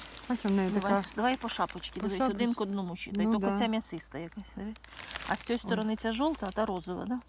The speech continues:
Speaker 1: Угу.
Speaker 2: Ну, і біла вона більше, ця, виходить, да?
Speaker 1: Так і ніжка, бачиш, у цієї
Speaker 2: Бачиш?
Speaker 1: розова, а у тієї, у тієї, бачиш, така
Speaker 2: Мгм.
Speaker 1: бархатиста,
Speaker 2: Мгм,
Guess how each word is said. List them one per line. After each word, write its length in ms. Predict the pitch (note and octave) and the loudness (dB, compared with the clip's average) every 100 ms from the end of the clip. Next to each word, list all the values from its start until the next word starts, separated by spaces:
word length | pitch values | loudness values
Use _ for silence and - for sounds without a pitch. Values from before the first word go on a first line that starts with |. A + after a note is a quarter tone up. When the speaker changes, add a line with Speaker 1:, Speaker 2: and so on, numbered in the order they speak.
| - | -4
Speaker 1:
Угу. 140 | G3+ G3 F3+ | -2 0 -2
Speaker 2:
Ну, 420 | F#3 G#3+ A#3 G#3+ | 0 0 0 0
і 120 | G#3 A3 | 2 2
біла 300 | A3 F#3+ D#3+ | 4 2 2
вона 200 | E3 F3 | 0 0
більше, 340 | F3 F3+ - - | -2 -6 -8 -8
ця, 60 | - - - - - - - - - - - | -8 -8 -10 -12 -14 -14 -14 -14 -16 -18 -10
виходить, 460 | D3+ E3+ - - - - | -8 -8 -8 -8 -8 -6
да? 120 | F#3+ C#4+ A3+ | -4 -2 0
Speaker 1:
Так 100 | G#3+ - | -2 4
і 80 | A#3+ | 8
ніжка, 400 | A#3 A#3 - G#3+ | 8 6 2 -2
бачиш, 320 | A3 A3+ G3 G3+ | -2 -2 -6 -6
у 20 | |
цієї 320 | - G3+ G3 | 0 2 4
Speaker 2:
Бачиш? 240 | C4+ D4+ | 2 2
Speaker 1:
розова, 320 | G3+ F3+ F#3+ F#3+ | 2 4 6 6
а 100 | F#3 | 4
у 80 | F#3 | 2
тієї, 280 | - A3+ A3+ | 4 4 4
у 120 | F#3+ | 2
тієї, 340 | F3+ G#3 A3+ G#3+ | 2 2 4 4
бачиш, 200 | B3+ - | 2 -2
така 220 | F3 F3 | -6 -2
Speaker 2:
Мгм. 60 | |
Speaker 1:
бархатиста, 680 | F3 G3 G#3 G3 F3+ F3+ | 0 2 0 2 0 0
Speaker 2:
Мгм, 60 | - | -4